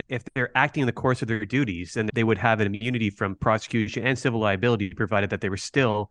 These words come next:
carrying out their duties within their own responsibility. And so then they wouldn't care about paying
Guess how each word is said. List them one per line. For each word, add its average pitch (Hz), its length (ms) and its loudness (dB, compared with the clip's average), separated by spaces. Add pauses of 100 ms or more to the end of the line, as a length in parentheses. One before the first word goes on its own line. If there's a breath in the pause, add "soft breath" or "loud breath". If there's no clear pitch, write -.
carrying 135 140 4
out 117 80 2
their 110 80 4
duties 107 340 2
within 110 540 -2
their 107 180 0
own 104 140 -2
responsibility. 104 720 -2 (100)
And 131 120 0
so 139 120 2
then 117 200 4
they 120 80 2
wouldn't 123 240 0
care 214 260 4
about 117 200 0
paying 98 380 -4